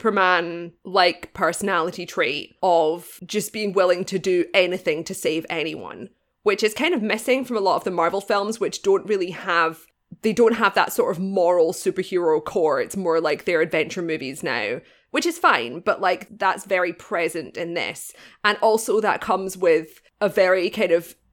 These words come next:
comedic fallibility, 'cause there's so many stunts and action sequences throughout the franchise where you see Ethan Hunt being really exasperated with the position <laughs> he's in, you know? The big iconic stunt from this movie, which is the one that, like, they marketed the whole film on, is when he jumps off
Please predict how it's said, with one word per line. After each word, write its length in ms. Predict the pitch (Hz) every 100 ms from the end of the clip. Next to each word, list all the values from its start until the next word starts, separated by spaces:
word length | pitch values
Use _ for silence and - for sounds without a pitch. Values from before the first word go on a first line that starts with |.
| -
comedic 600 | - 214 202 185 190 -
fallibility, 760 | - 165 170 165 151 175 254
'cause 200 | 285 262
there's 240 | 247 240 233
so 200 | - 262
many 480 | 277 277 247 220 220 _
stunts 540 | - - - 196 - -
and 140 | 202
action 320 | - - -
sequences 540 | 196 196 190 190 156 160
throughout 240 | 185 170
the 60 | 185
franchise 640 | - 165 185 175 139 160
where 420 | - 165 156 156 156 - - _ _ _ -
you 140 | 208
see 220 | 226 240 226
Ethan 260 | 214 220
Hunt 280 | 190 196 208
being 200 | 185 196
really 220 | 185 185
exasperated 840 | - 160 175 160 - 196 196 226 -
with 100 | 190
the 60 |
position 360 | 254 262 - 262
<laughs> 20 |
he's 140 | 254
in, 220 | 277 330 262
you 60 | 233
know? 240 | 202 262 - - 254
The 180 | 262 254
big 240 | - 269 -
iconic 500 | 247 247 247 214 -
stunt 280 | 220 196
from 120 | 208 202
this 200 | 180 214
movie, 320 | 202 196 160
which 280 | 151 117 190
is 140 | 170
the 100 | 196
one 240 | 185 180
that, 160 | 170 -
like, 220 | 175 160
they 160 | 175 165
marketed 600 | 175 202 165 180 220 226
the 80 | 175
whole 160 | 165
film 320 | 165 175 165
on, 220 | 151 127 147
is 180 | -
when 120 | 175 180
he 100 | 180
jumps 340 | 185 160 -
off 320 | 170 160 -